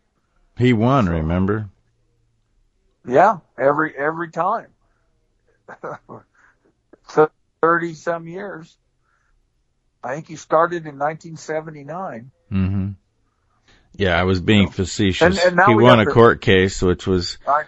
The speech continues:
Speaker 1: unprecedented, but at the end of the day, he didn't win anything because he, like Hank Vogler, has to spend multiple thousands of dollars just to protect what they, what they did right.
Speaker 2: Without getting too mathematical,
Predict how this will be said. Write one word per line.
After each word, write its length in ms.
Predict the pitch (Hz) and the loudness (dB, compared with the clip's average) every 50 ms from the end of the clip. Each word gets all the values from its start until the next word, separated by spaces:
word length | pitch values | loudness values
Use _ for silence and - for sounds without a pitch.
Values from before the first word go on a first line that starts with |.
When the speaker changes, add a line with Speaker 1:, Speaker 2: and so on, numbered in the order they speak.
| _ _ | _ _
Speaker 1:
unprecedented, 1040 | - - 110 110 104 95 - 113 107 101 95 - 107 90 90 85 82 80 80 80 78 98 | -2 0 2 2 2 2 4 4 4 4 4 2 0 0 0 0 0 -2 -2 -4 -4 -2
but 220 | 90 85 80 - - 98 - - - - | -2 -2 -2 -4 -6 -14 -16 -16 -10 -10
at 140 | 110 90 - | -10 -6 -2
the 100 | 101 95 | 0 2
end 140 | 98 95 90 | 2 2 2
of 80 | 82 | 0
the 100 | 82 90 | -2 -2
day, 240 | 82 95 95 90 90 | 0 2 2 4 4
he 80 | 92 92 | 2 2
didn't 260 | 95 101 82 73 87 | 2 0 0 0 0
win 240 | 92 95 92 87 87 | 0 0 0 0 0
anything 540 | 95 101 98 87 - - 85 85 87 90 - - - - - _ | 0 0 0 -2 -2 -4 -4 -4 -4 -6 -8 -12 -20 -20 -20 _
because 400 | - 95 - - 117 104 95 - | -12 -10 -2 2 2 2 2 0
he, 480 | - - - - 113 110 107 107 104 - | -4 -10 -8 -4 -2 -2 -2 -2 -4 -4
like 240 | - 90 95 98 - | -4 -2 -2 -2 -2
Hank 240 | - - 110 95 76 | -2 -2 -2 -2 0
Vogler, 460 | 85 104 117 113 92 98 95 98 98 - - - - _ | 0 0 0 2 2 2 2 2 0 -4 -12 -20 -20 _
has 300 | _ - 101 101 101 - | _ -4 -4 -4 -4 -4
to 100 | - 110 104 | -4 -6 -6
spend 500 | - - - - 104 101 98 95 95 - - | -6 -6 -2 0 0 2 2 0 -2 -4 -4
multiple 600 | - 101 101 107 113 120 117 - 120 104 107 104 | -2 0 2 2 2 0 0 -2 -2 -2 -2 -4
thousands 640 | - _ - 98 95 98 104 107 98 101 104 98 85 | -2 _ -2 -2 0 0 -2 -2 -2 -2 -2 -2 -4
of 100 | 90 78 | -4 -2
dollars 640 | 80 98 98 107 110 107 92 90 95 95 - - - - _ _ _ _ _ _ _ _ _ _ _ _ _ _ _ _ | 2 4 4 4 4 4 2 2 0 -2 -6 -12 -16 -18 _ _ _ _ _ _ _ _ _ _ _ _ _ _ _ _
just 420 | - 117 120 107 113 131 131 - - | -8 -6 -2 2 2 2 2 2 -4
to 60 | 139 | -6
protect 640 | - - 117 98 - - 139 123 123 120 - - - | -4 -4 -6 -4 0 2 2 2 2 0 -4 -8 -4
what 240 | 110 110 113 - - | 0 0 0 0 -2
they, 300 | 76 107 110 113 113 113 | -4 0 2 2 2 2
what 440 | 107 - - 90 82 78 110 113 98 | 0 -4 -8 -12 -4 -2 0 0 2
they 100 | - 120 | 0 0
did 200 | 117 131 135 123 | 2 0 0 2
right. 420 | 120 127 160 202 208 - - - - - - _ _ _ _ _ _ - _ _ _ _ _ _ _ _ _ | 2 2 0 0 -2 -6 -12 -16 -18 -18 -20 _ _ _ _ _ _ -20 _ _ _ _ _ _ _ _ _
Speaker 2:
Without 460 | - 151 151 - 165 170 202 226 202 | -2 -2 0 2 0 0 0 0 0
getting 300 | 208 208 202 202 196 170 | -2 0 0 0 -2 -2
too 180 | - 196 196 190 | 0 0 0 2
mathematical, 920 | 180 175 170 170 175 - - 170 160 147 139 127 120 - - - - | 2 2 2 0 0 -2 -4 -2 0 0 0 -2 -4 -8 -10 -14 -16